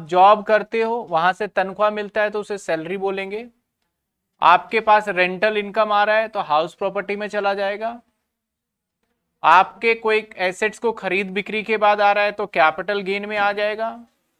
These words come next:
आप कोई व्यापार करते हो, किसी चीज का बिजनेस करते हो, किसी चीज का दुकान है तो आ जाएगा पीजीबीपी में।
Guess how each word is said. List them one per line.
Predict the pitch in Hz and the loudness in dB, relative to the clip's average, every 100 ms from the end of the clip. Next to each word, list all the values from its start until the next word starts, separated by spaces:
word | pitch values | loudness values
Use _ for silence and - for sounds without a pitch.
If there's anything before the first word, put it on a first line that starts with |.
| _ _ _ _ _ _ _ _ _ - | _ _ _ _ _ _ _ _ _ 4
आप | 160 208 - | 8 8 6
कोई | - 214 | -2 0
व्यापार | 175 175 175 202 208 214 | 4 4 6 6 6 4
करते | 220 202 - 220 | 0 -2 -2 -2
हो, | 220 | -2
किसी | 214 196 - 208 | -4 -10 -8 -10
चीज | - 202 | -8 -12
का | - 202 | -2 -2
बिजनेस | 165 170 175 208 | 0 -4 -4 -8
करते | - 208 190 214 | -4 -6 -2 -4
हो, | |
किसी | 208 202 214 | -4 -8 -10
चीज | 196 208 190 | -10 -12 -6
का | 220 196 | -4 -4
दुकान | 170 196 196 202 | -4 0 0 0
है | 202 | -6
तो | 202 | -2
आ | 196 180 | 0 0
जाएगा | 190 196 | -2 -2
पीजीबीपी | 190 - 185 190 175 208 180 196 196 202 | -6 -6 -8 -6 -6 -8 -6 -8 -8 -8
में। | 208 214 | -8 -12